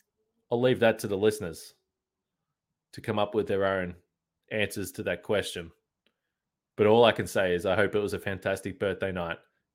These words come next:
for Giannis. And on that note, we're gonna wrap it up. As I said, Dan Schaefer tomorrow on the podcast. We'll be talking Bucks. We'll be talking Mavericks. Just in general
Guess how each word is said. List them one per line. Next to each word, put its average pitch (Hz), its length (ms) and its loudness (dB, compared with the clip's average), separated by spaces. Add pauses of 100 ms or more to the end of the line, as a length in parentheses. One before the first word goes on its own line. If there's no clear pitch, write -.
(140)
for 120 100 0
Giannis. 101 540 0 (1040)
And 147 120 8
on 180 120 6
that 214 160 6
note, 180 180 8
we're 170 80 2
gonna 170 160 4
wrap 160 220 8
it 131 80 8
up. 120 260 6 (560)
As 147 140 4
I 170 40 6
said, 135 280 6
Dan 156 220 6
Schaefer 151 340 4
tomorrow 135 420 4
on 127 60 0
the 113 80 -2
podcast. 123 540 2
We'll 135 100 0
be 131 80 0
talking 117 360 2
Bucks. 131 340 6
We'll 123 80 -2
be 110 100 -4
talking 110 320 -2
Mavericks. 135 500 4 (640)
Just 139 220 -4
in 110 140 0
general 107 440 2